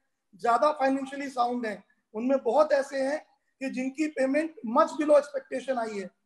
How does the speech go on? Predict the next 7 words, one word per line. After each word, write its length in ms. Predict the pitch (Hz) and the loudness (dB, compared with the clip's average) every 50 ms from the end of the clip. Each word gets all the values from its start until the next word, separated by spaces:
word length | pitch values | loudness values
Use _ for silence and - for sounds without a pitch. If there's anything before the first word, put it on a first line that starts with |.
| _ _ _ _ _ _ | _ _ _ _ _ _
और 120 | 220 - - | 0 0 2
उल्टे 400 | - - 262 269 269 320 311 302 | 2 2 0 0 2 2 0 2
जो 120 | 311 294 | 2 0
छोटे 400 | 311 - 240 247 254 247 285 294 | -2 2 0 0 2 4 2 2
थे, 180 | 294 311 330 339 | 2 2 0 0
उनकी 440 | 320 277 269 269 269 - - 320 | 2 2 0 0 -2 -4 -6 -6
payment 420 | 320 - 285 277 277 294 311 302 | -4 0 0 0 2 2 0 0